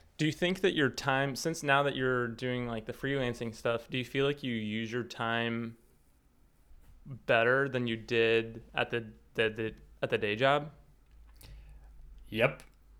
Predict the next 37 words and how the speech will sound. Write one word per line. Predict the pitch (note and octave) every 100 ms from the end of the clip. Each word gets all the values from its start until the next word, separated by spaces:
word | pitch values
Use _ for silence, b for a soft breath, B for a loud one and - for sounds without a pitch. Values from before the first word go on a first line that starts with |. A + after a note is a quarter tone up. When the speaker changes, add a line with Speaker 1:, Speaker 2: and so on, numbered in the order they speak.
| -
Speaker 2:
Funny | - - F3 F3+
enough, | D#3 D3+ D3+
I | C#3+
think | C3 - D3 D3+
it | C3+
is | C3 B2+ - - - - - D#3 - - - - - - -
in | - E3+ E3
all | F3 E3+ E3
areas. | D3+ D#3 A#2 A2 G#2+ C#3
When | C3+
I'm | C3+
building | C3 B2+ A#2
the | A#2+
product, | - C3+ D3+ C3+ B2+ - D3 A#2+
I | B2
don't | B2+
have | A#2+ B2
enough | B2 A#2+
time. | - B2 B2 A#2+
Well, | A#2 A#2
well, | B2 A2+ A2+
not | A2+ A2+
enough | A2 -
time. | B2 A#2 C3 D#4
<laughs> | A3+ - D3+ - A3+ D3 D3
Not, | C3
not | D#3 D#3+
that | C#3+ C3+
much | D3 -
time, | B2+ A#2+
at | B2
least. | A#2+ B2+ - -
Um, | A#2 A#2 A#2+ A#2 B B B B B
so | - C#3
I'm | C3 B2
focusing | - B2+ - B2+ A#2+
more | A#2+ B2 B2 B2 B2+